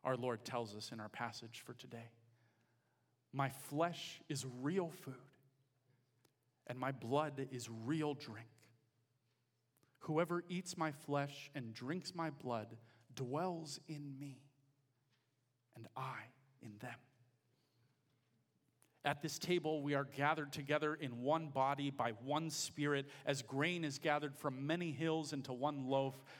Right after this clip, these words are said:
and grapes from many vines into one cup. This radical self-giving of our Lord to his people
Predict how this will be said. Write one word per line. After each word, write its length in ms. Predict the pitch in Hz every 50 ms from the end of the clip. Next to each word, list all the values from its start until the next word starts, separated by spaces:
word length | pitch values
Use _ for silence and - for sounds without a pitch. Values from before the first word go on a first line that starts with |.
| - -
and 180 | - 135 135 127
grapes 480 | 110 113 120 135 156 170 170 165 - -
from 360 | - - 139 123 123 123 127
many 260 | 135 143 170 180 170
vines 500 | 143 135 117 113 110 110 110 110 101 -
into 220 | 120 113 110 123
one 300 | 110 104 120 127 123 123
cup. 240 | - - - - 107 - _ - - _ _ _ _ - - _ _ _ _ _ _ _ _ _ _ _ _ _ _ _ _ _ _ _ _ _ _ _ _ _ _ _ -
This 240 | 131 165 160 - -
radical 1000 | 139 123 120 123 139 143 160 180 180 196 - - - 175 165 156 143 139 - - -
self-giving 1300 | - - - - - - - 175 170 160 - - - - 143 135 - 151 147 143 147 135 131 127 123 123 117 - - - -
of 140 | - 170 156
our 140 | 156 147 143
Lord 680 | 135 123 127 139 143 151 156 151 147 143 143 147 147 -
to 180 | - 160 147 131
his 240 | 135 139 131 135
people 600 | - - - 160 143 139 - 127 123 117 110 113